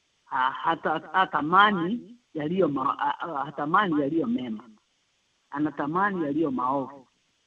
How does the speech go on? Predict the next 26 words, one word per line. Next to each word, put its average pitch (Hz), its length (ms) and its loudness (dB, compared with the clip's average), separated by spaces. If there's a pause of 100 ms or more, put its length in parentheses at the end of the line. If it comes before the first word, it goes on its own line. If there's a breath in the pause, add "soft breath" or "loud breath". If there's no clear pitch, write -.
(140)
Wenye 190 300 0
kulewa 180 840 0 (360)
wanaongozwa 170 960 2
na 165 100 2
yule 185 160 2 (120)
roho 170 200 4
mchafu 175 580 -2 (300)
ambao 160 320 0
wanaenda 160 360 -2
kulewa 185 440 0
na 151 180 -2
wanaenda 143 400 -2
katika 139 400 -8
tamaa 139 340 -4
mbaya. 120 360 -6 (720 soft breath)
Hiyo 175 240 0
wamekataa 156 1120 -2 (600)
huyu 156 340 -2
roho, 139 460 -4 (320)
lakini 160 720 -2 (260)
roho 208 560 6
amepatiwa 170 760 -2
kwa 160 220 -2
yale 180 300 0
ambao 180 500 2
atatii. 156 800 -6